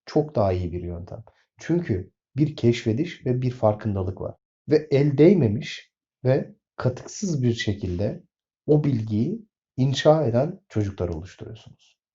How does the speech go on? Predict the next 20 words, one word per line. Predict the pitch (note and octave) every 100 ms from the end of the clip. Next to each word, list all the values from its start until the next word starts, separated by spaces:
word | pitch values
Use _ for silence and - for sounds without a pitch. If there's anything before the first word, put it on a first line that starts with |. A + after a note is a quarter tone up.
| -
O | C#3
çocukta | B2+ A2 - A2 A#2+ - -
yardımseverlik | A2 G#2+ G#2+ B2+ D3+ - A2+ G2+ G2 C#3+ - - -
duygusunun | A#2 G2+ G2 F#2+ F2+
tetiklenmemesi | F#2 A2 - B2+ C3 C3 F#2+ F2+ - - - _ -
mümkün | G#2 G2+ F2+ E2
değil. | D#2+ - - -
Çünkü | G3 F#3
yardımseverliğin | B2+ A#2+ C#3+ G3+ - D3 D#3+ B3+ G#3+
nedenlerini | B2+ B2+ B2+ C3 C3 B2+
keşfediyor. | G#2+ - F2+ F2 F2 - _ _
Ya | C3+ D3+
da | F#3+ - - _
olmaya | D#3+ A#3+ F#3+ E3+ F3
da | E3
bilir | D3+ E3+
mi | A#2+
acaba? | G#2+ G2 E2+ F2 - -
Örneğin | A#2 G#2 A2+
yardımseverliğin | A2 G#2+ G#2+ A2 G#2+ G2+ D3 F3